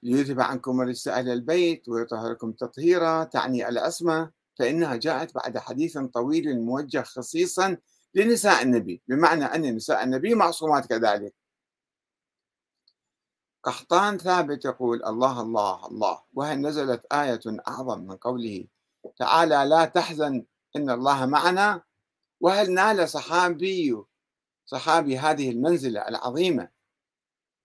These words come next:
ما ظنك باثنين الله ثالثهما؟" ومع ذلك ففي المنظور العام لأهل السنة والجماعة اعتبرت فضيلة لسيدنا أبي بكر الصديق رضي الله عنه،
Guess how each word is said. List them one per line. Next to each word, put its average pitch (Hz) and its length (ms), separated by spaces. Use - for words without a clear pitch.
ما 165 160
ظنك 165 360
باثنين 135 720
الله 123 260
ثالثهما؟" 110 800
ومع 117 240
ذلك 170 400
ففي 139 200
المنظور 131 500
العام 165 380
لأهل 120 280
السنة 113 420
والجماعة 170 760
اعتبرت 180 540
فضيلة 170 520
لسيدنا 113 800
أبي 107 160
بكر 104 440
الصديق 113 520
رضي 107 220
الله 101 280
عنه، 104 260